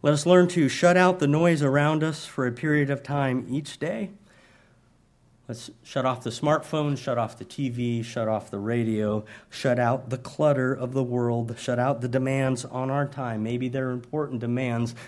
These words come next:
but you have to carve out a piece of time. And let us find our quiet place of solitude, which provides for us that quiet time. And let us seek after those peaceful moments with God's righteousness.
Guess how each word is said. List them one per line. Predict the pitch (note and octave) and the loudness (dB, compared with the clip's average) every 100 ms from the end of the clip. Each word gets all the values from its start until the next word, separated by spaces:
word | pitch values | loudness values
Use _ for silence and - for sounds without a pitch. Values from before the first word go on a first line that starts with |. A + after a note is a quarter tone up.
| - | -8
but | A#2+ | -4
you | A2 G#2+ | -4 -4
have | - C#3+ D3 | -4 -4 -4
to | - D3 | -6 -8
carve | - C#3+ C#3 C3 | -2 0 2 2
out | B2+ C3+ - - | 0 -2 -6 -12
a | - A#2+ | -10 -10
piece | - E3 E3 - | -4 -2 -2 -4
of | - C#3 B2 - | -2 -2 -2 -8
time. | - B2+ G#2 G2+ G2 - - - - - | -6 -4 -4 -6 -14 -20 -20 -20 -20 -8
And | C3 | 2
let | C3+ | 2
us | B2+ | 2
find | - D3 D#3+ C#3+ | 0 0 2 2
our | A#2+ | 2
quiet | - D3+ E3+ F3+ F3 | 0 2 4 4 4
place | E3+ D3+ - | 0 0 -2
of | C3+ | -4
solitude, | - C#3 D3+ C3+ A#2 A#2+ G#2+ A2+ - - - - | -2 0 2 0 -2 -4 -4 -6 -12 -20 -20 -10
which | C3 B2 | -6 -4
provides | - A#2 C3 C#3 C#3 | -4 0 2 2 2
for | - B2 A#2 | -2 0 0
us | A2 - | 0 -4
that | G#2+ G#2+ | -4 -4
quiet | - G2+ F#2 F#2+ | -8 -8 -6 -10
time. | - G2 F#2+ - - - - - - - | -14 -16 -14 -16 -18 -20 -20 -20 -20 -8
And | - C3+ | 0 4
let | E3 | 6
us | D#3+ | 4
seek | - G#3+ G#3 | 6 4 6
after | G3+ G3 F#3 | 4 4 4
those | E3+ D#3+ - | 4 2 0
peaceful | F#3+ F#3+ - F3+ | -2 -2 2 4
moments | E3+ E3 E3 D#3+ - - - - - - - | 6 4 4 2 -2 -8 -10 -18 -20 -20 -6
with | C3 C#3 - - | -2 -2 -4 -6
God's | C3+ C#3 C#3+ C3+ - | 0 2 2 -2 -6
righteousness. | A2 A2 G#2+ G#2+ - - G#2 - | -6 -6 -8 -14 -18 -18 -18 -20